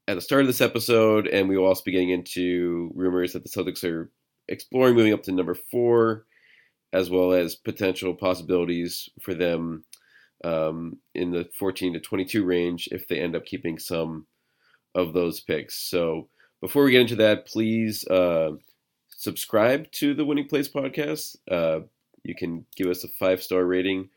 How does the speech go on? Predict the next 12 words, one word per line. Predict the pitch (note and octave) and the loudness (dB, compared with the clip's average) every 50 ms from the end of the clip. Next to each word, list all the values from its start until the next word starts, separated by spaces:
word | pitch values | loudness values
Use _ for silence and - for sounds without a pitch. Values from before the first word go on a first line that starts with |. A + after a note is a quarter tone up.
| _ _ _ _ _ _ _ | _ _ _ _ _ _ _
or | - F#2+ F#2+ G2 | -2 0 0 0
review | F#2 F2 F2+ F#2 F#2+ F#2+ - | 0 0 0 0 0 0 0
on | - F2+ F2 | 0 0 0
iTunes | - E2+ F2+ F2+ - G2+ F#2 F2 E2+ | 0 -2 -2 -2 -2 -4 -4 -4 -4
as | E2 D2+ E2+ | -6 -6 -4
well. | E2+ F2 F2+ G#2 A#2+ C3+ - _ _ _ _ _ - - | -2 0 0 0 -2 -4 -8 _ _ _ _ _ -14 -8
Uh, | - D#2+ E2 E2 E2 - - | -4 -2 -2 -2 -2 -4 -4
that | E2+ F2+ E2+ F2 F2+ F2+ F2 | -4 -2 0 0 0 0 0
is | E2+ D#2+ | -2 -4
much | F2+ F2+ F#2+ - - | -2 -2 -2 -2 -4
appreciated. | - - - G2 F#2+ F#2+ - G#2+ G#2+ A#2 B2+ C3+ A2+ | -8 -8 -6 -6 -6 -4 -4 -6 -4 -4 -4 -6 -4
But, | A2+ G2 F2+ F2+ E2+ - - | 0 2 2 2 0 -2 -8